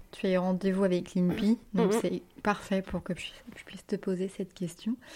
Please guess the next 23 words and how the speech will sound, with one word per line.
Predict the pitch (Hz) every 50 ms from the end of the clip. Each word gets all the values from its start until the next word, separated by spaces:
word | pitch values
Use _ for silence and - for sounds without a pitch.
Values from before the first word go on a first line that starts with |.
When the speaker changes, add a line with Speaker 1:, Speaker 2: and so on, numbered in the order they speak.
| - - - - - - - - _ - 202
Speaker 1:
Euh, | 196 180 170 165 165 165 170 165 165 160 - -
j'avais | - 180 180 175
vraiment | 165 175 180 190
envie | 202 202 196
qu'on | - - 190 185
aborde | 180 175 165 185 190 190
le | 180 175 165
sujet | - - - 180 175 170 170 185 190 190 190 180
un | 165 170
peu, | 170 160 - - 190
euh, | 185 185 175 160 151 151 151 151 156 156 151 - -
touchy, | 185 170 170 - - - - - 208 202 196 190 185 165
euh, | 160 151
de | 147 156 151
la | - - -
propriété | - - 214 202 - - - - 220 202 - - 214
intellectuelle | 196 185 180 - - 233 226 214 226 233 220 202
Speaker 2:
Mm, | 196
mm. | 185
Speaker 1:
en |
matière | 175 165 160 156 185 180 180
de | 165 165
création, | - - - 180 160 156 - - 220 247